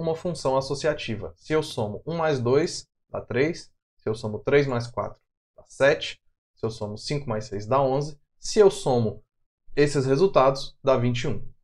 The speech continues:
E se eu somar sequencialmente, um mais dois mais três,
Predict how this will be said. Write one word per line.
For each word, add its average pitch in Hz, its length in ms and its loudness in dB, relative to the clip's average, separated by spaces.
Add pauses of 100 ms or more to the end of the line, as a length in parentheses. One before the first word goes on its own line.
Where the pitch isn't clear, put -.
(680)
E 233 100 0
se 214 140 2
eu 165 80 6
somar 135 340 0
sequencialmente, 156 920 0
um 143 120 -2
mais 120 200 0
dois 110 200 0
mais 107 180 -6
três, 110 280 -6